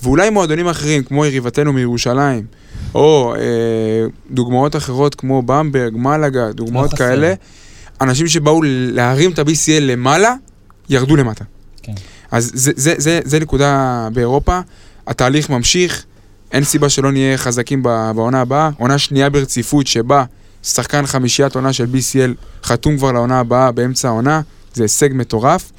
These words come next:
Speaker 1: אני באופן אישי, תכף תגידי אולי אתה, מאיר, מה היה המשחק שהכי נהנית בו? המשחק שהכי סימן לך את העונה האירופית? אני מאוד אוהב את לוד-, אני לא, אמרתי את זה גם בפיינל פוד לפני כמה ימים, לודוויגסבורג בבית היה משחק חזק. היה משחק חזק,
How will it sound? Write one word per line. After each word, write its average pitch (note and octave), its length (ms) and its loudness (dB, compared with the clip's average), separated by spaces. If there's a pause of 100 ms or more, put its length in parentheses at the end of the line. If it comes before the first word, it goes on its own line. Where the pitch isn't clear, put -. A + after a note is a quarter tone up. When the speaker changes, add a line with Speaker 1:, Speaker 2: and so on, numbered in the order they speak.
(420)
Speaker 1:
אני E3 220 4
באופן E3+ 300 2
אישי, C#3 320 2 (580)
תכף C#3+ 220 0
תגידי C#3 220 0
אולי B2+ 180 2
אתה, B2+ 180 0
מאיר, B2 240 0
מה B2 180 2
היה C3 140 2
המשחק C3 280 -2
שהכי B2+ 280 -2
נהנית C3 300 0
בו? E3+ 240 2 (640)
המשחק A#2 460 0
שהכי D3 580 2
סימן C3+ 320 0
לך C#3+ 80 -4
את C#3+ 100 -4
העונה B2+ 180 0
האירופית? D3 380 0
אני C#3+ 200 -2
מאוד D#3+ 280 2
אוהב D3 180 2
את B2+ 100 -2
לוד-, C#3+ 180 2
אני A#2+ 220 -2
לא, C#3 300 0
אמרתי B2+ 240 -2
את C#3 60 -4
זה C3 80 -2
גם B2 100 -2
בפיינל C3 360 -2
פוד A#2+ 220 -2
לפני C3 200 -4
כמה C3 200 -2
ימים, D3+ 180 0 (580)
לודוויגסבורג D#3 480 2
בבית C#3 400 2
היה A#2+ 80 -4
משחק C#3+ 580 0 (560)
חזק. A2+ 420 -2 (680)
היה C3+ 140 4
משחק C#3+ 260 0
חזק, D3 420 2